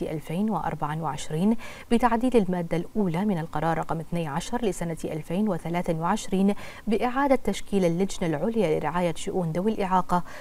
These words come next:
وذلك بناء على ترشيح المجلس الأعلى للمرأة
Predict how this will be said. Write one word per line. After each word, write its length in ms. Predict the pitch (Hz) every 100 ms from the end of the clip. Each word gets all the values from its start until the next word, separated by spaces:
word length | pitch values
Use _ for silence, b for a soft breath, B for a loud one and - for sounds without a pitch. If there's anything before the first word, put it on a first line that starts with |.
| B
وذلك 420 | 170 160 165 165 165
بناء 460 | 165 165 170 247 240
على 200 | 170 156
ترشيح 480 | - 156 - 175 175
المجلس 460 | 170 185 185 165
الأعلى 480 | - 175 175 175 170
للمرأة 420 | 220 226 - 190